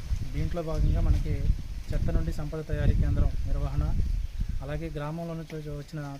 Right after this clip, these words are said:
చెత్తని, తడి చెత్త, పొడి చెత్త విడగొట్టి మన, ఆ, సంపద తయారీ కేంద్రానికి తీసుకొచ్చి తద్వారా సంపదని సృష్టించి ఆ తయారైనటువంటి వర్మీని గ్రామస్తులకి, లేదంటే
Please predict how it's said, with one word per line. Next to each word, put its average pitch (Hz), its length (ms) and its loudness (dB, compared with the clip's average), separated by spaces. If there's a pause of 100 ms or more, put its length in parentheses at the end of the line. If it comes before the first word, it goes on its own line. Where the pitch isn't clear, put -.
(460)
చెత్తని, 156 320 -4
తడి 143 280 -6
చెత్త, 160 180 -6
పొడి 156 300 -8
చెత్త 160 160 -10
విడగొట్టి 135 640 0 (1000)
మన, 143 140 -6
ఆ, 143 480 -6 (160)
సంపద 160 320 -6
తయారీ 165 260 -4
కేంద్రానికి 151 520 -6
తీసుకొచ్చి 151 540 -10 (360)
తద్వారా 151 440 -6 (360)
సంపదని 165 460 -6
సృష్టించి 165 540 -6 (420)
ఆ 139 440 -6
తయారైనటువంటి - 600 2
వర్మీని 196 500 -2 (300)
గ్రామస్తులకి, 156 600 -4
లేదంటే 151 560 -4